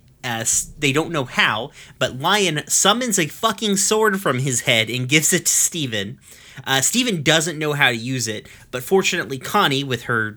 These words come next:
experience playing tennis, are, they're able to, like, fire back the, uh, energy projectiles,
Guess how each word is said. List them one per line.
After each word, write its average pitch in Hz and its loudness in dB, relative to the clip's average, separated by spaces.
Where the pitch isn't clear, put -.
experience 135 -2
playing 131 0
tennis, 143 -2
are, 127 -4
they're 135 4
able 151 0
to, 151 -4
like, 127 0
fire 175 4
back 151 2
the, 131 -6
uh, 120 -2
energy 151 -2
projectiles, 131 0